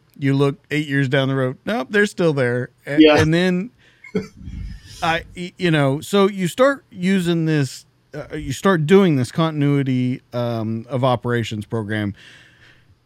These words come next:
Speaker 1: You said that you wanted to talk about nine eleven a little bit, and I wanna talk to you about it because there was some stuff that you did on nine eleven. And then I wanna talk to you about kinda some of the, the faults and stuff that you said, and then we're gonna get into, you know, wrapping it up about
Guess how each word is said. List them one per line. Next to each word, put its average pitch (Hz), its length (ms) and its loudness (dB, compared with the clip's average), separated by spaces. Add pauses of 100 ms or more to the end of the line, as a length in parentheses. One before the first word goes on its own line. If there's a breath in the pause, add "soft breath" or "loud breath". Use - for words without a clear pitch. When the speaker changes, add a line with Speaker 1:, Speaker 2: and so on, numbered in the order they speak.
(140)
Speaker 1:
You 170 260 -2
said 208 260 0
that 180 80 0
you 156 160 2
wanted 160 160 4
to 147 140 -2
talk 147 120 -2
about 151 180 -2
nine 139 180 0
eleven 127 340 0
a 113 40 -4
little 107 220 -4
bit, 117 160 -2
and 117 120 -2
I 143 80 2
wanna 151 220 2
talk 135 240 0
to 123 80 -8
you 135 180 2
about 104 300 -2
it 98 120 -8
because 113 340 -4
there 127 120 -2
was 120 140 -4
some 113 180 -6
stuff 147 260 -6
that 123 180 -8
you 127 80 -4
did 120 220 -2
on 113 180 -2
nine 117 180 -2
eleven. 120 460 -2 (120)
And 147 140 0
then 233 120 2
I 226 40 0
wanna 170 220 0
talk 151 240 -2
to 147 100 -4
you 143 80 0
about 120 360 -2
kinda 147 300 0
some 156 280 -2
of 131 60 -2
the, 110 320 -2
the 104 120 -4
faults 160 420 -4
and 113 140 -4
stuff - 280 -8
that 98 200 -16
you 107 80 -6
said, 123 400 -4
and 107 160 -2
then 127 140 0
we're 123 100 -4
gonna 110 200 -2
get 113 180 -4
into, 107 680 -2 (360 soft breath)
you 117 100 -2
know, 107 120 0
wrapping 107 420 0
it 104 120 -2
up 104 260 -2
about 98 420 -6